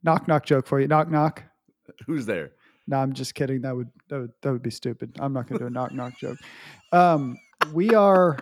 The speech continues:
Speaker 1: we're at episode four of Unmotivated and Unprepared, and I know it's been a few weeks, so people probably thought we were done for. They're like, "Wow, they had less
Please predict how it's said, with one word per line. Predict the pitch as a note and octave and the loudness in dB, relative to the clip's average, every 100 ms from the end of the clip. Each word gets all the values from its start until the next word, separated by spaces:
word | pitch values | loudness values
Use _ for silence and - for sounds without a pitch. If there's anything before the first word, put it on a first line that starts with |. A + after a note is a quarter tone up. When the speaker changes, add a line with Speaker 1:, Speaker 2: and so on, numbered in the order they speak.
| - - | -6 2
Speaker 1:
we're | F#3+ | 4
at | A3 | 6
episode | G#3 G#3 G3 G3 F3+ D#3 | 4 2 2 4 4 2
four | - G3 A3 D3+ E3 - _ _ _ _ _ _ _ - | 2 6 6 4 2 -4 _ _ _ _ _ _ _ 2
of | D#3+ D#3+ D#3 D3+ D3 - - E3 | 6 6 6 4 2 -4 -2 2
Unmotivated | F3 F3 F3 F3 D#3 D#3 D3 | 4 4 2 4 4 4 2
and | D3 | 2
Unprepared, | D#3 C#3+ C3+ - E3+ D3+ C#3+ | 2 0 -4 0 2 2 0
and | - C#3+ | 0 0
I | D#3 | 2
know | G#3 A3 F3+ E3 D#3 _ _ _ _ _ _ - | 4 6 6 4 0 _ _ _ _ _ _ -10
it's | |
been | - A#3+ | 0 2
a | B3 | 4
few | D#3+ C#3+ | 2 2
weeks, | C3+ C#3 - - - - _ | 2 0 -2 -12 -12 -20 _
so | - D#3 D3 C#3+ C#3 - _ _ _ - | -10 -6 -4 -6 -8 -16 _ _ _ -10
people | E3 F#3+ | -6 -2
probably | F3 G3 F#3+ F3+ E3+ | 4 4 6 4 4
thought | F3 D#3+ | 4 4
we | D#3 | 4
were | D#3+ C#3 | 4 4
done | C#3+ B2+ | 2 -2
for. | - C#3 A#2 - | -6 -10 -10 -6
They're | C#3+ | -4
like, | C#3 | -2
"Wow, | C#3+ D3+ D3 C3 | 2 4 4 2
they | - D#3+ E3 E3+ E3+ D3+ - _ _ _ _ _ _ _ _ | 2 6 6 6 4 0 -6 _ _ _ _ _ _ _ _
had | - D#3 C#3+ | -2 0 0
less | C#3+ D3 D#3+ C3 - - | 2 4 4 2 -6 -12